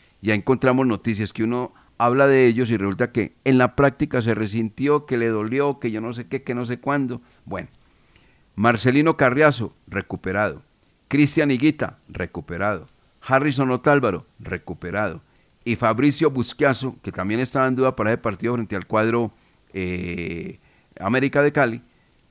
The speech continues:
también está recuperado. O sea, el profesor Eduardo Lara no podrá contar con Balanta, González y Mejía, esos tres. De resto,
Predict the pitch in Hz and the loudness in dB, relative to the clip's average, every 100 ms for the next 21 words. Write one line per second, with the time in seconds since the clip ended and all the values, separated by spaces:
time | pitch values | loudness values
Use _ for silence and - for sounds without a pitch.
0 | _ - 90 87 90 - 82 80 82 85 | _ -6 -4 -4 -6 -8 -12 -12 -16 -16
1 | 80 76 - _ - 95 156 120 - _ | -16 -16 -20 _ -6 0 2 2 -4 _
2 | _ _ _ _ _ 104 101 101 110 107 | _ _ _ _ _ -4 -2 -2 -2 -2
3 | 101 123 135 135 139 135 139 135 117 120 | 2 0 0 0 2 2 2 2 0 -2
4 | - _ _ - 107 117 139 131 127 131 | -14 _ _ -8 -4 0 2 2 2 -2
5 | 127 110 - - 104 98 110 143 147 143 | 0 -2 -2 -4 -2 -2 0 -2 -2 -8
6 | 139 - 104 98 95 147 143 147 143 - | -8 -12 -8 -6 -2 -2 -2 -4 -8 -12
7 | - 101 90 104 120 - - _ 101 110 | -6 -4 -2 0 0 0 -12 _ -8 -6
8 | 113 127 170 110 151 165 - 151 | -4 -4 -2 0 2 0 -2 -10